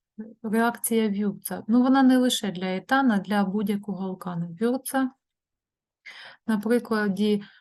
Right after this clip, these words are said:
саме етана я покажу, як це діє. Із галогенопохідних.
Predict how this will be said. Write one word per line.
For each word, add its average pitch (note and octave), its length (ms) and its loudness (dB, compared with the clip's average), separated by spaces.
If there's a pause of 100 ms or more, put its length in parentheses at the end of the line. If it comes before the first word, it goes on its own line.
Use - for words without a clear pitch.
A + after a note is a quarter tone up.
саме G#3 420 2
етана A#3+ 420 -2
я G#3+ 220 0
покажу, G3 600 -4
як G#3 320 -2
це G#3+ 280 -4 (260)
діє. F3+ 580 2 (460)
Із C4 260 -2
галогенопохідних. G#3 1700 0